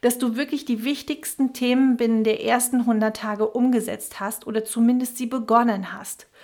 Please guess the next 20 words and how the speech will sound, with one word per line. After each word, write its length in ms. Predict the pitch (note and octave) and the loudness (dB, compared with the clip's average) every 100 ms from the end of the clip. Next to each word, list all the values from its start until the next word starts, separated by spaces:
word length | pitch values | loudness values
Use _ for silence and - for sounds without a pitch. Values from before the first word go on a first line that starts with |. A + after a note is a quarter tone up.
| - - - | -20 -20 -4
Du 100 | C#4 | 4
musst 280 | C#4 E4 E4 | 6 6 2
erkennen, 640 | B3+ - - F4 C4 G#3+ | -4 -4 2 4 6 4
welche 280 | G3+ G3+ A3 | 2 2 -2
Pflöcke 520 | - - A#3+ A#3+ B3 | -2 0 2 4 2
du 160 | A3 G#3 | 2 0
als 300 | - A3 A3 | -2 -6 -2
Leitplanken 720 | G#3+ A#3+ C4 - A#3 A#3 A3+ | 2 2 2 2 2 2 -2
setzen 460 | G#3 A3 - G3+ F#3+ | 0 0 0 -4 -4
willst. 400 | G3+ G3 - - _ - - - - | -10 -12 -16 -20 _ -20 -20 -20 0
Wenn 480 | A#3 C4+ D#4 D#4+ D#4+ | 4 6 4 0 0
eine 220 | A3+ A3+ | 0 0
Veränderung 800 | A#3 A#3 - F4+ E4+ A#3+ G#3+ G#3+ | -2 -2 0 0 0 2 2 0
erst 220 | - A3 | -4 -6
später 380 | - - E4+ D4+ | -4 -2 0 0
erfolgt, 540 | - G3 - - - - - - | -4 -6 -6 -6 -8 -18 -20 -18
hast 280 | - D#4 D#4 | -6 -4 -2
du 60 | D#4+ | -2
es 120 | - | -2
schwerer, 560 | B3+ D4 C4+ F3 F3+ | 0 2 2 -2 -10